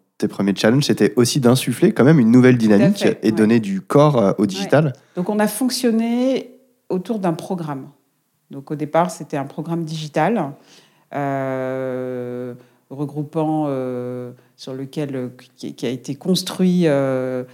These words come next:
Speaker 2: avec, euh, bah, les, les principales directions, euh, vraiment, euh, euh, impactées. Donc, avec, euh, bon, classique d'un programme, des copiles, euh, euh, et, et, et donc avec un gros enjeu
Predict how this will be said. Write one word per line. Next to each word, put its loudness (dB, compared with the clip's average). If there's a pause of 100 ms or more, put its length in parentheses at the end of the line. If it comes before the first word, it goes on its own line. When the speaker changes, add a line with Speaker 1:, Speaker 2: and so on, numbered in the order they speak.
(180)
Speaker 2:
avec, -6
euh, -6
bah, -8
les, -4
les -6
principales -6
directions, -8
euh, -14 (420)
vraiment, -14
euh, -20
euh, -20
impactées. -6
Donc, -12
avec, -10
euh, -14 (160)
bon, -16
classique -14
d'un -12
programme, -14
des -16
copiles, -8
euh, -8 (640)
euh, -14
et, -8
et, -8
et -6
donc -4
avec -2
un 0
gros 2
enjeu 0